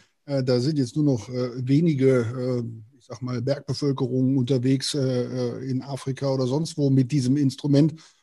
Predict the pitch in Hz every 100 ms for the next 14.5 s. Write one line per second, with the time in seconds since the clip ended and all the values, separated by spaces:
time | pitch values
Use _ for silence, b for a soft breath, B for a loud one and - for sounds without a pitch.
0 | _ 165 175 139 147 165 147 180 180 165
1 | 156 147 170 170 170 143 156 156 143 147
2 | 160 - 156 170 151 202 196 139 147 127
3 | 127 120 127 139 151 135 - - - 131
4 | 147 165 190 185 b b b - 151 196
5 | 196 139 127 139 156 196 160 147 165 156
6 | 143 151 165 190 190 147 147 147 147 151
7 | 139 131 147 151 - - 185 175 135 135
8 | 156 180 175 131 139 147 143 131 - -
9 | 156 - 180 170 175 170 175 170 B B
10 | _ - 143 139 143 - 143 143 135 127
11 | 113 - 139 139 135 123 202 139 185 196
12 | 160 135 - 170 - 151 147 202 202 -
13 | 156 135 170 - 139 123 - 139 143 170
14 | 190 156 160 175